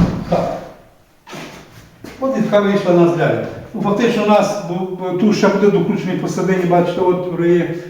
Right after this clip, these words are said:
на один завіс. Ну, так сталося, що у нас було тільки на остатку лишилися ці. Все.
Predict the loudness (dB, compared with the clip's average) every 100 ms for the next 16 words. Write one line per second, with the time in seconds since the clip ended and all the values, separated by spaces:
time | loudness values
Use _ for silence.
0 | -18 -4 0 4 4 4 4 4 2 -2
1 | -4 -4 -2 0 2 2 0 -4 -4 -4
2 | 0 0 0 -4 -4 -4 -4 -4 -8 -10
3 | -16 -20 _ _ -4 -2 0 -2 -2 -2
4 | -2 -2 -4 -4 -6 -8 -12 -16 -14 -10
5 | -10 -10 -12 -14 -18 -20 -6 -2 0 0
6 | -2